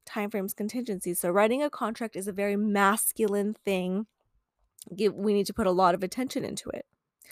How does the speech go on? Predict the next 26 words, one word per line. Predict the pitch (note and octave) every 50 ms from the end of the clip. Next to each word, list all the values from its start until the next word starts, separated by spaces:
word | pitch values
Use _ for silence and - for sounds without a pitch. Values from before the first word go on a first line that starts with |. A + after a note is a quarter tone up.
| - - - - - -
So | - - F#3+
we | F3 F3 F#3
need | F#3+ F#3+ F#3+
to | F3+ F#3
discuss | F#3 F#3+ F#3+ - - - - F#3+ F#3 G3+ - -
timeframes, | - - - A3 G3+ G#3 G#3+ G#3+ - - F3+ F3 F#3 F#3+ G#3+ - - - A3
the | -
price, | F3+ _ - - - - G3+ G3 F#3+ G3+ A#3 - - - - - _ - - - _ _
contingencies, | - - G#3 G#3+ - B3 A3 G#3 G#3+ G#3 F#3+ - - G3 G3 G3 F#3+
special | - - - G3+ G#3 - - G#3 G3
requests, | F3+ F3+ F3+ - - - G#3 F3+ E3+ G#3 A3+ - - - - - - _ - -
coming | - - A#3+ A3 G#3 F#3+ -
up | - F#3+ F#3+ -
with | G#3 F#3+
a | F#3+
price, | - - - A#3+ G3+ F#3 F#3+ A#3 - - - _ -
all | - G#3+ G#3 G#3+ A3+
of | A3+ F#3+
that. | F#3+ F#3 E3 - - -
So | -
this | F#3+ F3+ G#3 B3 - -
is | D4+ D4
a | D4 C4
very, | B3+ G#3 F#3+ F#3+ G3+ G#3 A3 A#3 - -
very | - F#3 F3+ G3 G3 G#3 A3+ - -
masculine | F3 F#3 G#3 G3 G3+ - - - F#3 F3 E3+ E3+ F3 F3 F3